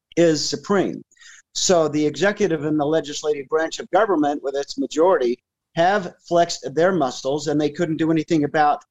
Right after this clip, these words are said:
the decisions made or the decisions made by the Supreme Court. So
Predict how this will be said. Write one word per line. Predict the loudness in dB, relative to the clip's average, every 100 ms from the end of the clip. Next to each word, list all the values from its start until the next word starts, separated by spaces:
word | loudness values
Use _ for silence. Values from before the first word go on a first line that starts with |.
| _ -8
the |
decisions | -8 -8 -2 0 0 0 -2 -2
made | 0 4 4 4 4 0
or | -2
the | -4
decisions | -4 -2 -2 0 2
made | 2 2 2
by | 2 0
the | -4
Supreme | -8 -10 -6 -4
Court. | 0 2 0 -4 _ -20 -16
So | -2 2 2